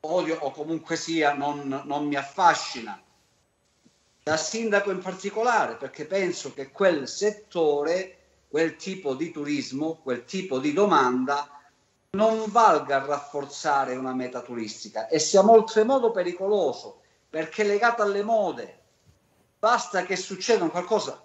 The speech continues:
le, alcune esperienze di località che fortissimi proprio per la movida, eh, Gallipoli per esempio, per citarne uno, la chiusura di un locale ha determinato un collasso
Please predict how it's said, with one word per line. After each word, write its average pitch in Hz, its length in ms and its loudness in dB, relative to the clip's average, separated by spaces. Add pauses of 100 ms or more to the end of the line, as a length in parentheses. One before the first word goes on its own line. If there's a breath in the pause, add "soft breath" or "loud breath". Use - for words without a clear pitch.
(180)
le, 143 260 -2
alcune 160 400 0
esperienze 165 680 0
di 135 80 -12
località 139 800 4
che 131 1080 -4
fortissimi 139 840 -6
proprio 170 360 -4
per 147 140 -2
la 151 120 -2
movida, 226 680 2 (220 loud breath)
eh, 123 320 -2
Gallipoli 147 640 4
per 156 140 0
esempio, 202 380 -2
per 160 140 -6
citarne - 400 -4
uno, 190 300 0
la 151 160 4
chiusura 180 520 0
di 151 60 -2
un 180 100 -2
locale 214 440 2
ha 208 100 0
determinato 220 840 -2
un 208 140 -10
collasso 127 760 -8